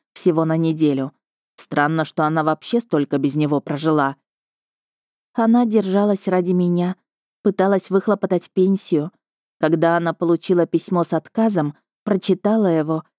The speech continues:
села в кресло и словно задремала.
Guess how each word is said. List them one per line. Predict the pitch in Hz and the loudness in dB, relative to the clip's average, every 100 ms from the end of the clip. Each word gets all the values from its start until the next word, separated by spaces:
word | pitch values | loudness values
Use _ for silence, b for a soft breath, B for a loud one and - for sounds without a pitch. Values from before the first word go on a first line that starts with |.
| _ | _
села | - - 208 185 | -4 2 2 2
в | - | -2
кресло | - 226 - 160 156 - _ - | -2 -2 0 -2 -4 -6 _ -4
и | 320 | -4
словно | - 214 208 196 | 0 0 2 2
задремала. | 180 165 175 170 160 151 156 | 2 2 0 0 -4 -6 -8